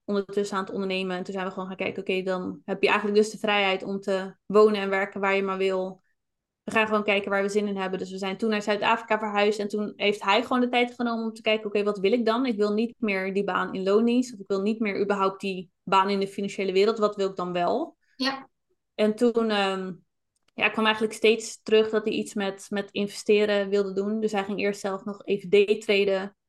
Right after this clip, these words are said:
Speaker 1: Maar hij merkte dat hij dat eigenlijk minder leuk vond. Omdat je dan, ja, dan zit je toch maar een hele dag achter de computer. Dus hij zei op een
Speaker 2: Ja.
Speaker 1: gegeven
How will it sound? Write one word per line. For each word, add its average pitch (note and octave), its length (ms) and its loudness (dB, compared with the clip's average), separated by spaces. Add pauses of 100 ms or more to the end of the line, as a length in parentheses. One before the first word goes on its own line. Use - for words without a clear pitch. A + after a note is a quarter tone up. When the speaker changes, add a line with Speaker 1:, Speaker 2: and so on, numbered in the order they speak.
(220)
Speaker 1:
Maar F#3+ 160 2
hij G3 100 2
merkte F#3 280 0
dat G3 120 0
hij G#3 80 0
dat G#3 140 4
eigenlijk G#3+ 320 -2
minder G3 260 0
leuk G#3+ 120 2
vond. C#4+ 320 -6
Omdat G3+ 180 -2
je G3 60 -20
dan, F#3 360 -6
ja, - 160 -6
dan F3+ 100 -8
zit G3+ 140 -4
je G3+ 60 -14
toch G3+ 160 -6
maar F#3+ 100 -4
een F#3+ 60 -6
hele F#3+ 120 -4
dag F#3+ 160 -6
achter - 200 -10
de G3+ 60 -12
computer. G#3+ 440 0
Dus G#3+ 120 -4
hij F#3+ 160 -4
zei F#3+ 120 -8
op F3+ 60 -6
een - 60 2
Speaker 2:
Ja. G3+ 60 -2
Speaker 1:
gegeven G3 140 -4